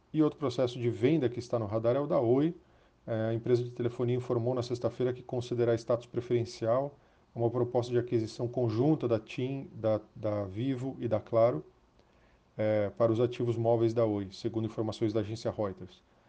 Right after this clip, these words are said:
O acordo daria às empresas, é, principais operadoras de telefonia celular aqui no Brasil, o direito exclusivo de igualar qualquer outra oferta mais alta,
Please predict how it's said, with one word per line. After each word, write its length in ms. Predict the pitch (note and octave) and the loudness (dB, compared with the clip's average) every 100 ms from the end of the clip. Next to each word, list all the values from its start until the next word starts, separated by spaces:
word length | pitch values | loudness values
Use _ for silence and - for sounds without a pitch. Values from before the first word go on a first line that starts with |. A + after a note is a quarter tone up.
| _ _ | _ _
O 80 | - | -6
acordo 360 | A2+ - C3+ C3+ | -4 0 2 4
daria 340 | B2+ A#2+ A#2+ | 4 4 4
às 100 | A#2 | 4
empresas, 720 | A#2+ A2+ A#2 B2 A2+ F#2+ - - | 0 0 4 6 4 -2 -12 -10
é, 460 | G2+ G2+ G2 F#2+ F2+ F2+ _ | -4 -2 -2 -4 -6 -14 _
principais 360 | - A2 - A2+ | -6 -4 0 2
operadoras 420 | A#2+ A#2 A#2 A2 | 2 0 2 0
de 80 | G#2+ | 0
telefonia 480 | A#2 A2+ A#2+ A2 A2 | -4 -2 -4 -4 -4
celular 420 | - A2+ A2 G#2+ | -4 -2 2 2
aqui 200 | G#2 A#2 | 0 -2
no 80 | G#2+ | -4
Brasil, 440 | G#2+ G2 C3 C#3+ - - _ _ _ | -4 -2 -2 -4 -6 -20 _ _ _
o 40 | A#2 | 2
direito 320 | A2+ B2 B2 | 6 6 4
exclusivo 680 | C3+ - C#3+ A2 G#2+ C3+ B2+ | -4 0 0 0 0 -2 -2
de 160 | A2+ A#2 | -2 -2
igualar 400 | A2+ A2 A2 A2+ | 2 4 4 4
qualquer 380 | B2 - B2+ | 0 0 2
outra 260 | B2 B2 B2 | 4 4 2
oferta 420 | A#2 A#2+ A#2 A#2+ | -2 0 0 0
mais 320 | A#2 A#2 A2 | -2 0 2
alta, 440 | A2 A#2 B2+ B2+ | 4 4 4 -2